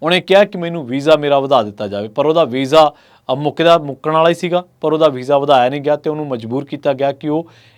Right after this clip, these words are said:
ਇੰਡੀਆ ਛੱਡ ਕੇ ਚਲੀ ਜਾਵੇ। ਬਹੁਤ ਸਾਰੇ ਜਰਨਲਿਸਟ ਨੇ ਅਜਿਹੇ ਨੇ ਜਿਨ੍ਹਾਂ ਦੇ ਨਾਲ ਇਹ ਵਾਪਰ ਚੁੱਕਿਆ ਕਿ ਉਹਨਾਂ ਨੂੰ ਫਲਾਈਟ ਫੜ ਨਹੀਂ ਦਿੱਤੀ ਗਈ, ਜਾਂ ਸਨਾ ਇਰਸ਼ਾਦ ਮੱਟੂ ਜਿਨ੍ਹਾਂ ਨੂੰ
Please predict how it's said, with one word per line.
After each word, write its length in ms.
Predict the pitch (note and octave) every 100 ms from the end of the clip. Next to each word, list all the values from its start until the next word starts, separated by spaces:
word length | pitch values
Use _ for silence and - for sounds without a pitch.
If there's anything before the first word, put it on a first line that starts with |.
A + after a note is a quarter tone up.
| C3+
ਇੰਡੀਆ 240 | C3+ D3
ਛੱਡ 240 | C#3 A#2+
ਕੇ 100 | B2+
ਚਲੀ 260 | D3 A#2 G2+
ਜਾਵੇ। 280 | F#2 F2+ F#2 _ _ - -
ਬਹੁਤ 240 | D#3 G#3 A3
ਸਾਰੇ 220 | G3+ G3
ਜਰਨਲਿਸਟ 460 | D#3+ D3+ D#3 -
ਨੇ 240 | D#3 D#3 C#3+
ਅਜਿਹੇ 380 | C3 C3+ C#3+ C#3+
ਨੇ 120 | D3+
ਜਿਨ੍ਹਾਂ 360 | C#3 D3 D3+
ਦੇ 80 | C#3+
ਨਾਲ 360 | C3 A2+ C3 D3 _ _ _ -
ਇਹ 140 | D3+ D3+
ਵਾਪਰ 300 | C3 D#3 D3+
ਚੁੱਕਿਆ 340 | D3+ D3+ D3+
ਕਿ 160 | D3 D#3
ਉਹਨਾਂ 180 | D3+
ਨੂੰ 140 | D3 C#3+
ਫਲਾਈਟ 340 | - B2 B2
ਫੜ 200 | - C#3+
ਨਹੀਂ 140 | E3+ D#3+
ਦਿੱਤੀ 320 | C#3 - C#3
ਗਈ, 160 | C#3+
ਜਾਂ 300 | C#3+ C#3+ C#3 B2+ _ _ -
ਸਨਾ 300 | - D3+ D#3+
ਇਰਸ਼ਾਦ 380 | C#3+ C#3+ C3+
ਮੱਟੂ 460 | C3 B2+ - C#3 C3
ਜਿਨ੍ਹਾਂ 280 | B2 C3+ C#3
ਨੂੰ 220 | C#3 B2